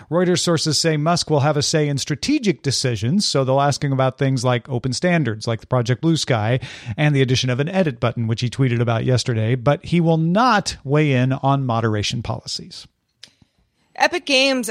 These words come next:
Speaker 2: officially released Unreal Engine five. The release includes the Nanite geometry system that scales gracefully and maintains frame rates with objects that have millions of polygons. Lumen can dyni-, dynamically <laughs> adapt to game conditions,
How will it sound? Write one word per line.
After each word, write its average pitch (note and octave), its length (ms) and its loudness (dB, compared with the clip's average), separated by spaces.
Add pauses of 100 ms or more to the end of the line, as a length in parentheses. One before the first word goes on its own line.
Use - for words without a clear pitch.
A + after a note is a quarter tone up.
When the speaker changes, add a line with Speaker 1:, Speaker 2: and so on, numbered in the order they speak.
(120)
Speaker 2:
officially C#4 640 0
released A3 500 -2
Unreal B3+ 500 0
Engine A#3 640 -4
five. D3+ 720 -2
The F#3 100 -4
release F3+ 360 -2
includes G3+ 640 -6
the G3+ 240 0 (100)
Nanite G3 640 0
geometry F3 540 -2
system C#4 440 -4
that - 180 0
scales G#3 420 2
gracefully E4+ 640 -2
and D4 160 -2
maintains C#4+ 520 -4 (220)
frame D#4+ 240 -2
rates F#3 360 -2
with G#3+ 160 0
objects F3+ 440 0
that F#3 140 -4
have F3 240 -2
millions E4 440 0
of C#4+ 160 -2
polygons. - 840 -2 (280)
Lumen G3 380 0
can F#3+ 260 -2
dyni-, D#3+ 340 -2 (220)
dynamically F#3 1040 0
<laughs> G#3 140 0
adapt F3 420 2
to F#3+ 60 -2
game F3 320 -4
conditions, F3 600 -4